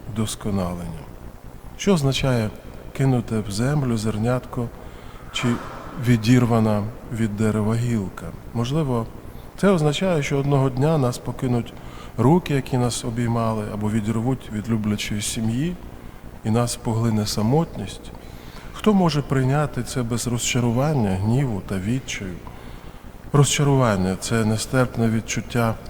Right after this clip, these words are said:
порожнечі від когось або чогось, або відсутність задоволення, якого ми очікували. Можливо, ви шукаєте чоловіка або дружину, але вам ніхто не трапляється. Можливо, хтось,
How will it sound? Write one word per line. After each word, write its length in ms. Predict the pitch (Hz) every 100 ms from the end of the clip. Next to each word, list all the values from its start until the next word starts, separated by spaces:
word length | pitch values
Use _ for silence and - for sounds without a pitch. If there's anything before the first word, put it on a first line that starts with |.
| -
порожнечі 760 | - 120 120 120 131 151 - 117
від 160 | 104
когось 440 | - 170 151 117 113
або 160 | 104
чогось, 520 | 107 160 160 123 117 - - - - -
або 200 | - 110
відсутність 580 | 107 - 127 107 117 101
задоволення, 640 | 110 110 113 147 147 110
якого 300 | 101 - 107
ми 120 | 101 98
очікували. 640 | 98 - - 95 90 82 - - - - -
Можливо, 460 | 113 131 123 120 104 - - - - - -
ви 100 | 113
шукаєте 480 | 123 120 117 113 117
чоловіка 580 | - 123 123 160 - 110
або 160 | 113
дружину, 640 | 117 123 123 170 151 104 101 - - - - - - -
але 120 | 127
вам 200 | 160 156
ніхто 320 | 139 - 165
не 120 | 143
трапляється. 640 | 131 127 117 104 92 87 110
Можливо, 420 | 117 139 165 147
хтось, 440 | - 147 135 -